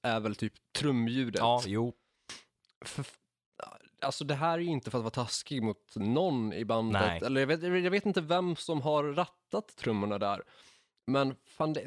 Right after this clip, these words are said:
Speaker 1: det, det, det låter platt
Speaker 2: Ja.
Speaker 1: på, eh, trumljudet. Och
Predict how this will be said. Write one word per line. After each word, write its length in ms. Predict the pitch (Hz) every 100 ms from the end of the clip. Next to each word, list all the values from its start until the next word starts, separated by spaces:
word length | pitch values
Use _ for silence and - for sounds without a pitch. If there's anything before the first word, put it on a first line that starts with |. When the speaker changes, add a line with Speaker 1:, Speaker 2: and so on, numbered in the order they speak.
| 147
Speaker 1:
det, 440 | 170 180 185 175 175 151 _ - _ _ _ _ _ _
det, 120 | - 156 - _ - 90 - _ _ _ _ _ - - - _ -
det 100 | 160
låter 760 | 175 196 220 - - 190 180 - _ _ _
platt 580 | - 226 - _ - - -
Speaker 2:
Ja. 480 | 117 165 196 202 202
Speaker 1:
på, 400 | 143 120 113 113 - _ _ _ 113
eh, 300 | 107 101 101
trumljudet. 840 | - 135 110 - - 127 120 110
Och 340 | - 139 -